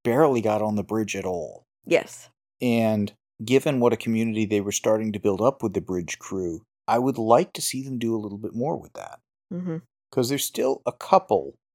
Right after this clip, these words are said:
Speaker 1: The replacement communications officer, we don't really know him that well.
Speaker 2: Yeah, Christopher.
Speaker 1: Christopher. The girl who often gets the, the con or whatever, the blonde.
Speaker 2: Mm-hmm.
Speaker 1: I'm forgetting her name.
Speaker 2: She might be Reese,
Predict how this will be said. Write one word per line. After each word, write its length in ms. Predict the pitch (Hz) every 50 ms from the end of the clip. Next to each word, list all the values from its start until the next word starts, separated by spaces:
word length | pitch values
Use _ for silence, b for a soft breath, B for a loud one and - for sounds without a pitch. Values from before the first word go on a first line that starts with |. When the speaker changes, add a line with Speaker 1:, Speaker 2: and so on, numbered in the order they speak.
| _ _ -
Speaker 1:
The 80 | - 120
replacement 760 | 117 - - 139 139 135 131 - 139 135 131 127 - - -
communications 720 | - - 131 127 127 120 - 127 117 113 - - 110 98 104
officer, 560 | 98 90 87 - - - 101 98 98 98 - - - - _ -
we 140 | - 104 110
don't 140 | 107 110 101
really 160 | 113 110 113
know 180 | 110 110 107 104
him 480 | - - 127 123 117 107 98 95 98 _ _ _ _ _ -
that 240 | 90 87 78 -
well. 380 | 90 90 80 71 - 131 190 - - -
Speaker 2:
Yeah, 220 | 202 185 180 170
Christopher. 720 | - - - 202 190 - - - - 170 - - 160 175 - _ _ _
Speaker 1:
Christopher. 440 | - 107 104 - - - 107 101 95 - _ _ _ -
The 140 | - 113 104 - -
girl 720 | - 123 127 135 139 135 135 135 131 127 123 120 117 - - _ _ _ _ -
who 480 | - 117 113 113 110 107 107 104 - - _ _ _
often 440 | - 107 113 117 117 - 123 117 110
gets 260 | 107 110 107 - - -
the, 120 | - 101 - _ _ -
the 80 | - 107
con 380 | - - 107 107 107 107 104
or 80 | 101 101
whatever, 520 | 98 101 95 95 92 85 87 87 90 90 _ _ _ _ _ -
the 60 | 101
blonde. 580 | 101 - 110 110 110 101 92 87 85 85 90 - _ _ - -
Speaker 2:
Mm-hmm. 300 | 180 196 202 196 190 208 220 _ _ _ _ - -
Speaker 1:
I'm 120 | 202 202
forgetting 320 | - - 113 117 - 107
her 220 | 101 101 120 117 117
name. 440 | 110 101 87 85 82 80 82 90 - _ _ _ _ _ -
Speaker 2:
She 220 | - - - 202
might 640 | 185 185 185 190 185 190 190 202 220 247 240 - _ -
be 180 | 220 208 196
Reese, 720 | 185 180 180 180 175 165 170 190 190 - - - - -